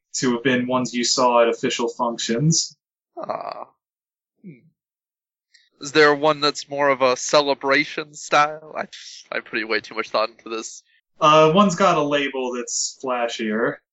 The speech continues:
Speaker 1: The other is more, uh, more, uh, down, or, uh, less flashy,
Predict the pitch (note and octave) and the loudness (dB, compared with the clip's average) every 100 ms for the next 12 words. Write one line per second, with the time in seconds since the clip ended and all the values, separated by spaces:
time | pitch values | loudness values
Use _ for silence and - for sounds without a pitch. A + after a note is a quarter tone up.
0 | _ C3 A#2+ B2 A#2+ A#2 B2 A#2+ A#2 A#2 | _ -2 0 0 -2 -4 -2 0 2 2
1 | A#2+ C#3+ D3 - _ - _ _ _ - | 2 0 -2 -8 _ -20 _ _ _ -20
2 | _ _ _ D3+ B2+ A#2+ A#2 A#2 A#2 A2+ | _ _ _ -4 0 4 4 4 0 -6
3 | - _ - C3+ B2 B2 B2 - _ _ | -12 _ -4 0 0 -2 -6 -10 _ _
4 | _ - A2+ G#2+ - _ - A#2+ C3+ C3+ | _ -8 -6 -6 -10 _ -4 0 2 2
5 | - B2 A2 A2 A#2+ A#2+ | 0 -2 -4 -4 -6 -8